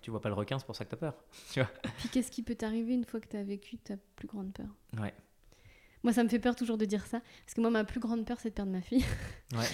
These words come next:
Speaker 2: Et je me dis, euh, parce qu'on te dit, oui, si tu survis à ta plus grande peur, après, t'es invincible. Franchement, si je perds ma fille, je me fous en l'air, quoi. Donc, en fait,
Speaker 1: Ouais.
Speaker 2: je sais pas trop, mais
Speaker 1: Ouais, moi, j'en ai trois, donc c'est-à-dire
Speaker 2: Donc,
Speaker 1: si
Speaker 2: ouais.
Speaker 1: j'en perds un,
Speaker 2: L'enfer.
Speaker 1: euh,
Speaker 2: Oui, il t'en reste toujours deux.
Speaker 1: <laughs> Oui, c'est ça. <laughs> C'est pas ça que je voulais dire,
Speaker 2: Ah,
Speaker 1: mais
Speaker 2: moi, j'en ai qu'une.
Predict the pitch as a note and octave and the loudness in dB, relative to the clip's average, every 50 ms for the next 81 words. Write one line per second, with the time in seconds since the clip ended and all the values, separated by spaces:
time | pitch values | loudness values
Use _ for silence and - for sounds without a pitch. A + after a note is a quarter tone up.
0 | A#2 - - - G#3 G#3+ G#3+ A#3+ A#3+ A#3 G#3 G#3+ A#3 B3+ B3+ - - A3 G#3+ G3 | -4 -8 -4 -2 0 2 4 4 4 4 2 2 2 2 2 0 -2 -4 -4 -4
1 | - - A3+ G3 G#3 G#3 A3 A#3+ C4 B3+ B3+ B3 A3+ - A3+ - - A#3+ A#3 A3+ | -4 -4 -4 -2 -2 0 2 4 4 4 2 0 -4 -4 -6 -2 0 0 2 2
2 | B3 B3 A#3+ A3 - G#3+ G#3 G#3 G#3+ G#3 G#3 G3+ G#3 - B3 B3 A3+ G#3+ - A#3 | 4 2 2 2 2 0 -2 0 0 0 2 2 2 2 2 2 2 0 0 -2
3 | A3+ A3 G#3 G3+ G#3 G#3 F#3+ A3 G#3+ G#3+ - A3+ - C4+ C#4 C4+ - - - A3+ | -2 0 0 0 0 -2 -2 -2 -4 -4 -4 0 2 2 2 2 0 -2 -2 0
4 | A3 A3 A3 G#3+ - - B3+ A#3 G#3+ F#3 F3+ F3+ F3 F3 F3 F3+ - - - - | 2 2 0 2 2 2 4 4 4 2 2 2 0 0 -2 -4 -8 -8 -4 -2
5 | A3 G#3+ G#3+ G3+ F#3+ - - - - G3+ G#3+ A3 G3 G3 F#3 - - B3 B3+ - | 0 0 0 0 -2 -4 -6 -6 -4 -4 -6 -6 -6 -6 -8 -6 -8 -8 -8 -10
6 | - - - - - - - - - - - A3 - G#3+ - - - G3+ G#3 G#3 | -12 -4 -2 -2 0 0 -2 -4 -6 -8 -8 -6 -6 -8 -10 -8 -8 -8 -8 -6
7 | - A3 F#3+ F3+ F#3+ G3 G3 - _ _ - _ - - - - _ _ _ _ | -6 -4 -2 -2 -2 -4 -8 -12 _ _ -20 _ -20 -20 -20 -20 _ _ _ _
8 | _ - - C3 B2+ - - - B2 A#2 A2+ A#2 A#2 - - - A#2 A2+ G#2 - | _ -10 -6 -4 -4 -4 -4 -4 -4 -4 -2 -4 -4 -4 -2 -2 -2 -2 -4 -6
9 | - D3 A2+ A2+ G#2+ - - A3 G#3+ A#3 B3 B3 A#3+ A#3+ A3+ - - - - A#2 | -8 -6 -6 -6 -6 -4 -6 0 4 4 4 6 6 6 4 4 4 2 2 0
10 | G#2+ A#2+ B2 B2+ - - - _ _ - _ _ - - - - - - G#3+ G#3+ | 2 0 -2 -2 -4 -8 -14 _ _ -20 _ _ -20 -20 -20 -20 -12 -8 -6 -6
11 | G3+ - - - - - A#2 A2 A2 C#4+ E4 E4+ G4 F#4 F4+ E4+ - - - D4+ | -6 -6 -10 -12 -8 -6 -4 0 4 6 6 8 8 6 6 4 2 -2 -6 -6
12 | C#4+ C#4 B3 A#3 A#3 A#3+ C4+ D4+ D#4 - C#3+ A#2 - E3+ F3 - - C#3+ B2 B2 | -4 -4 -4 -2 -2 -2 -2 -2 0 0 0 6 8 8 8 8 6 2 2 4
13 | D3 C3+ - - - F#3 - - - - - G3 C#3+ - B2+ - - C3+ A#2 A2+ | 8 8 8 10 10 8 6 6 2 0 0 0 2 2 2 2 2 0 0 0
14 | A2+ G#2+ G#2 C#3 F3 E3 D3+ - E4 E4 D#4 C#4 B3 A3+ A#3 A3+ - - F4+ | 0 2 4 4 4 4 4 4 2 2 2 2 2 2 2 2 4 4 6